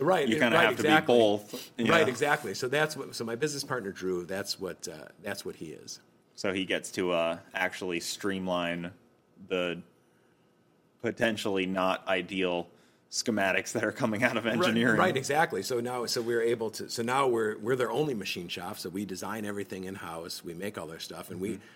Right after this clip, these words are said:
Speaker 1: I, geez, they're, they're up in sales, like, uh, like ten, twelve, fourteen X. It's something nuts in, like, the last four or five years. We got so efficient that they were the bottleneck.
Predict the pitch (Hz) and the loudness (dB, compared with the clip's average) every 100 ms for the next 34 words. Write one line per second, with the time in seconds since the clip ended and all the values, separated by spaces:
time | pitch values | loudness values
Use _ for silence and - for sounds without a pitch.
0 | - - 123 - 101 87 90 98 - - | -20 -14 -12 -8 -8 -6 -6 -6 -8 -6
1 | 117 117 - - 95 - - _ _ _ | -4 -2 -4 -6 -8 -10 -20 _ _ _
2 | _ _ - 80 - 90 82 76 82 69 | _ _ -12 -8 -4 -4 -6 -10 -14 -16
3 | - - - - _ _ _ - 90 87 | -18 -20 -20 -20 _ _ _ -10 -8 -12
4 | 73 - 92 85 76 - 92 92 - 92 | -12 -10 -8 -8 -10 -12 -10 -8 -8 -8
5 | 76 80 - 87 - 147 127 90 90 82 | -6 -8 -8 -8 -4 -4 -4 -6 -8 -10
6 | - 85 82 87 85 - 90 80 - 80 | -12 -14 -14 -14 -14 -12 -12 -12 -12 -12
7 | 87 78 - - _ 120 143 139 120 - | -14 -14 -20 -20 _ -2 0 0 -2 -6
8 | - - 113 123 123 123 - - 98 - | -6 -2 0 2 0 0 -4 -12 -10 -4
9 | - 139 - 90 82 - - _ _ 92 | 0 2 0 -4 -10 -16 -20 _ _ -8
10 | 95 - - _ _ _ _ - 151 143 | -8 -8 -16 _ _ _ _ 2 4 2
11 | 104 98 95 87 85 | 0 -4 -4 -6 -12